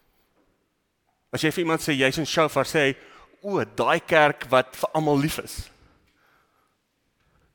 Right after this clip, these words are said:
Daai kerk wat sopkombyse doen en uitreike doen." Wat sê Sekunda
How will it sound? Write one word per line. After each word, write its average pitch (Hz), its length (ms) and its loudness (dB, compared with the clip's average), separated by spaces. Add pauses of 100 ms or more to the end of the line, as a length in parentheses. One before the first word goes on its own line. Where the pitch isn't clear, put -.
(280)
Daai 143 240 2
kerk 160 240 4
wat 147 160 0
sopkombyse 147 640 0
doen 131 240 -4
en 131 80 -6
uitreike 151 480 0
doen." 113 240 -4 (800)
Wat 123 460 -6
sê 143 340 -6
Sekunda 139 680 -12